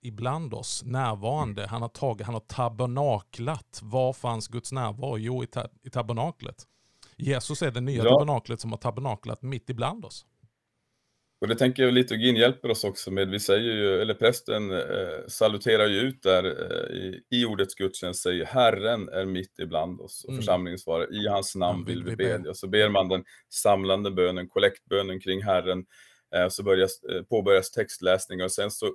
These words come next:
Speaker 2: går ju, eh, textläsaren ut med evangelieboken, och diakon eller präst läser ju det heliga evangeliet mitt i församlingen, som en bild på att han tältar, han bor mitt ibland oss.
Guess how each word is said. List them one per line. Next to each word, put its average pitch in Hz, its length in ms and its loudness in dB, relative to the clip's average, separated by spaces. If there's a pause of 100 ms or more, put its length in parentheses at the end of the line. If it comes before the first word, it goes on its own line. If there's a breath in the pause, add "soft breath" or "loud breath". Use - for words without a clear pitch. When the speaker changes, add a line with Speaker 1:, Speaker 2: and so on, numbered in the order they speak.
(120)
Speaker 2:
går 120 640 4
ju, 95 340 0 (480)
eh, 76 720 2 (560)
textläsaren 95 840 0 (500 soft breath)
ut 107 400 0
med 95 240 2
evangelieboken, 87 920 0
och 87 160 -14
diakon 92 420 0
eller 90 140 -4
präst - 320 -4
läser 104 480 2
ju 90 240 -6
det 87 100 -4
heliga 85 340 0
evangeliet 87 480 -4
mitt 113 640 -2
i 95 100 -6
församlingen, 87 640 -2
som 110 360 0
en 98 180 -4
bild 95 260 -4
på 95 60 -2
att 90 100 -4
han 90 160 -8
tältar, 101 480 2
han 98 260 -4
bor 117 300 2
mitt 104 420 -6
ibland 98 480 0
oss. - 200 -16